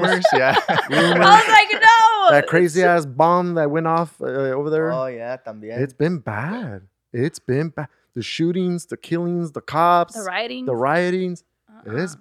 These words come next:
Speaker 2: bad, guys.
Speaker 4: It's crazy.
Speaker 2: The world looks
Speaker 3: Honestly
Speaker 2: like it's about to end in California with the freaking sky. It's crazy.
Speaker 4: Orange skies.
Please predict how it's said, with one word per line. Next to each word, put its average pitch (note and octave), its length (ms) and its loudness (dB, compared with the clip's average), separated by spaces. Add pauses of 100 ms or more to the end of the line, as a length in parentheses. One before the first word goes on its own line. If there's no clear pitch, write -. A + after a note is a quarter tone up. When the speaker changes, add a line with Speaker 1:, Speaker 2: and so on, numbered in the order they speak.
(180)
Speaker 2:
bad, B2+ 480 -10
guys. B2+ 640 -10
Speaker 4:
It's - 260 -20
crazy. G2+ 640 -18
Speaker 2:
The B2+ 120 0
world D#3 260 4
looks E3+ 180 2
Speaker 3:
Honestly E3+ 60 0
Speaker 2:
like D#3 80 -4
it's D#3 120 -4
about D3+ 260 -2
to C#3+ 100 -4
end E3+ 100 -4
in D#3 80 -8
California D#3 580 -4
with C#3+ 160 -4
the A#2 120 -8
freaking - 260 -12
sky. E3+ 360 -2
It's D#3 200 -8
crazy. F#3+ 500 -8
Speaker 4:
Orange A2+ 300 -10
skies. A#2 400 -12